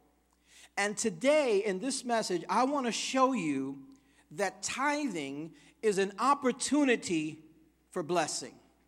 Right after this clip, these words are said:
Tithing is an opportunity for blessing.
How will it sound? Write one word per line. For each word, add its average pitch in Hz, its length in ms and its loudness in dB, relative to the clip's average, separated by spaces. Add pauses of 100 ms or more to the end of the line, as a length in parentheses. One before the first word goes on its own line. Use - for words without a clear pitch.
(680)
Tithing 233 600 0
is 190 140 -2
an 190 100 -2
opportunity 185 840 0 (360)
for 170 120 -4
blessing. 156 520 0